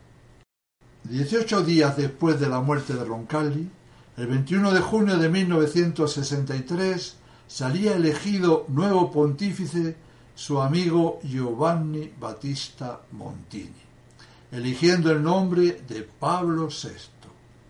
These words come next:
Comenzamos a ver un poco quién era este hombre.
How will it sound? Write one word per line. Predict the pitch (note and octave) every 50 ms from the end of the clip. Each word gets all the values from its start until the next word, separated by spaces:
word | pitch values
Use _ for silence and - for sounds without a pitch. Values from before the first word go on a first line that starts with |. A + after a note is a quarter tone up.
| - - - _ - - _ - - - - - - - - _ - -
Comenzamos | - B2+ C3 C3+ C#3+ C#3+ C#3+ C#3 E3+ F3 F#3+ F#3 F3+ E3+
a | E3+
ver | F3 F3 E3
un | E3 D#3+ C#3
poco | - F3+ F3+ E3+ F3 E3+ D#3+ -
quién | - D#3+ E3+ F3
era | F3 E3+ E3+ D#3
este | - - - E3+ D#3
hombre. | B2 A2 F2+ E2+ E2+ - -